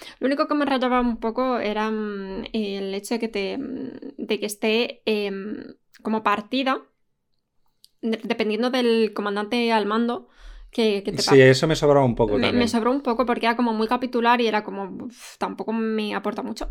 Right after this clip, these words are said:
Speaker 1: pero yo le doy un cuatro, a mí me gustó.
Speaker 2: Sí, yo creo que además de eso, otra gran pega que le pasa a muchas películas militares es que te presentan veinticinco personajes que tienen todos la misma cara, tío. Es
Speaker 1: Porque
Speaker 2: que
Speaker 1: es que encima van rapados.
Speaker 2: vas rapado y con el casco, es que no, no te identifico y empiezan a decir nombres y es como, <laughs> "¿Pero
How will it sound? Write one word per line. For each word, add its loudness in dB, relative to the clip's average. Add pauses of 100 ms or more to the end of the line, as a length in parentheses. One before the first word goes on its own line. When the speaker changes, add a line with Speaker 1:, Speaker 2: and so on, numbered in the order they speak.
Speaker 1:
pero 0
yo 0
le 0
doy 2
un -6
cuatro, -4
a -2
mí 0
me 2
gustó. -4
Speaker 2:
Sí, 8
yo 8
creo 2
que 4
además 2
de 2
eso, 2
otra 0
gran 0
pega 2
que -4
le -4
pasa 0
a -6
muchas -2
películas -2
militares 0
es 0
que 6
te 6
presentan 0
veinticinco 4
personajes 2
que 2
tienen 4
todos 2
la 2
misma 2
cara, 0
tío. 4
Es -2
Speaker 1:
Porque 4
Speaker 2:
que 10
Speaker 1:
es 6
que 2
encima 0
van 2
rapados. 2
Speaker 2:
vas 8
rapado 6
y 4
con 4
el 6
casco, 2
es -2
que 0
no, 4
no 4
te 2
identifico 2
y 4
empiezan 2
a 2
decir 0
nombres 2
y -2
es -4
como, -2
<laughs> -
"¿Pero 4